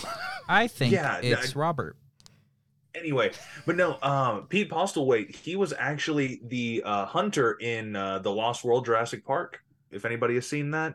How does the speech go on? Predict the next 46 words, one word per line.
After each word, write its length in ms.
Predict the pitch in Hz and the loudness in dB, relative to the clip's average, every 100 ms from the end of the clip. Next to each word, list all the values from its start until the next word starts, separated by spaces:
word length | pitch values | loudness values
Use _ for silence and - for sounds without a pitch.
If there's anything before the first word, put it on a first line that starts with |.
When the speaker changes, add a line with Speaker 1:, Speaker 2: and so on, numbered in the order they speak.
| - | -2
Speaker 3:
I 40 | |
know 120 | 113 | -2
Zandra 340 | 104 113 113 117 | 0 0 0 0
probably 420 | 127 120 120 117 | 2 2 2 2
hasn't, 420 | 120 120 123 98 - 98 _ _ | 0 -2 -4 -8 -14 -20 _ _
Dakota. 400 | - 143 139 139 - - - - | -4 0 0 -2 -6 -20 -6 6
Speaker 1:
Okay. 480 | 233 - 185 156 202 - | 6 6 -2 -2 -6 -4
<laughs> 20 | 254 - - 127 | -6 -6 -14 -4
Speaker 3:
No, 160 | 123 - | -4 -4
I, 220 | 127 175 - | -4 -4 -2
I'm 120 | 143 | 0
just 180 | 180 143 | 2 2
saying. 240 | 160 151 98 - - - - | 0 0 -4 -8 -8 -8 -12
<laughs> 440 | - - _ _ | -20 -20 _ _
We're, 180 | 160 156 _ - - | -2 -2 _ -10 0
I'm 100 | 151 | 4
just 80 | 240 | 4
Speaker 1:
I've 40 | |
seen 160 | - 339 | 6 8
Speaker 3:
following 120 | 480 | 8
Speaker 1:
several 420 | - 247 254 269 254 | 10 8 10 10 10
Speaker 3:
trends 100 | 226 | 8
Speaker 1:
of 60 | 214 | 4
the 40 | |
Speaker 3:
here. 60 | 196 226 220 | 4 4 4
Speaker 1:
Ju-, 160 | - 208 | 2 -4
Jurassic 580 | 214 214 208 208 226 - | 2 6 6 4 0 6
Park 300 | 233 214 208 | 6 6 2
movies, 360 | 208 180 185 185 | 2 4 2 2
but 120 | 190 | 0
I 120 | 196 | 0
don't 200 | 202 208 | 2 2
remember 360 | 214 202 185 190 | 2 0 2 0
which 180 | 190 - | 2 0
ones. 600 | 214 110 - - - 127 | 0 -6 -8 -6 -4 4
Speaker 2:
The 160 | 131 120 | 8 10
new 200 | 120 113 | 12 12
Speaker 3:
The 100 | 107 | 10
Speaker 2:
ones. 280 | 107 160 | 8 6
Speaker 3:
one 40 | 156 | 6
where 80 | 147 | 4
they 140 | 135 | 4
go 180 | 127 131 | 4 2
to 60 | 127 | 2
San 280 | 135 123 | 0 -2
Diego. 540 | 110 107 104 90 73 | -2 0 0 -2 -8